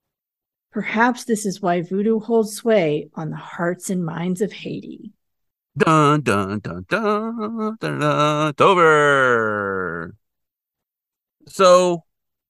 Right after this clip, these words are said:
Speaker 2: I, I guess the one thing that hasn't already been said, 'cause in my notes I said, "What hasn't already been said?" The one thing that hasn't already been said is me talking about the white ceremony. And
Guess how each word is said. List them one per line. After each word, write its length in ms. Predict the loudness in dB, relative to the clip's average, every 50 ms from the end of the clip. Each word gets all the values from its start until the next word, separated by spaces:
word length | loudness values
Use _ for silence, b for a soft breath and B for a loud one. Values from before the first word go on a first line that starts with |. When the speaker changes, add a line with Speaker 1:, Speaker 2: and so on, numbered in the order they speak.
| _ _ _ _ _ -14
Speaker 2:
I, 280 | -12 -10 -8 -8 -10 -10 _ _ _ _ _ _ _ _ _ -4
I 120 | -2 0
guess 220 | 2 2 2 2
the 120 | 2 2 4
one 180 | 4 4 2
thing 140 | 2 2 2
that 120 | 2 2 2
hasn't 260 | 2 2 2 2 2
already 260 | 2 2 2 0 -2
been 180 | -4 -4 -6 -6
said, 400 | -4 -2 0 0 0 0 -2 -6 -16 -14 -8
'cause 140 | -4 -2 0
in 80 | 0
my 160 | 2 0 0
notes 260 | 2 2 2 2 2 2
I 80 | 0
said, 220 | 0 2 0 0 2
"What 140 | 0 0
hasn't 280 | 0 0 0 0 2 4
already 200 | 4 4 4 2
been 180 | -2 -4 -6 -4
said?" 300 | -2 0 0 0 0 -2
The 80 | -2
one 120 | 0 0 0
thing 120 | 0 0
that 120 | 2 2
hasn't 240 | 2 2 0 0 0
already 180 | -2 -2 -2 -4
been 120 | -6 -6
said 240 | -2 0 0 0 0
is 80 | -2 -6
me 100 | -6 -6
talking 260 | -4 -6 -6 -4 -4
about 160 | -6 -6 -6
the 60 | -4
white 220 | -4 -4 -4 -4 -6
ceremony. 540 | -10 -10 -8 -8 -8 -8 -10 -10 -12 -14 -18 _ _ _ _ _ _ _ _ _ _ _ _ -6
And 720 | -4 -2 0 0 0 0 -2 -2 -4 -4 -8 -8 -10 -14